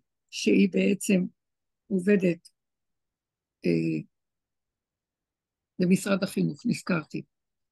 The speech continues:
והיא לא הייתה הרבה זמן בעבודה, ממש, שבועות ארוכים, ועכשיו היא חזרה,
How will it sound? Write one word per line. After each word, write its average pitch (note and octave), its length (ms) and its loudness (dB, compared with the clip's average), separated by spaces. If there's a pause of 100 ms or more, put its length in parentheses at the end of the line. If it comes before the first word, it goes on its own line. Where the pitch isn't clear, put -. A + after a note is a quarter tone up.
(200)
והיא G3 260 4 (160)
לא A#3 160 4
הייתה B3+ 240 0
הרבה G3+ 300 2
זמן G#3 360 2 (380)
בעבודה, E3 480 -2 (1300)
ממש, B3 540 0 (800)
שבועות A3+ 500 -2
ארוכים, G3 440 -2 (300)
ועכשיו A#3 400 0 (320)
היא A#3 120 0
חזרה, F#3+ 400 -4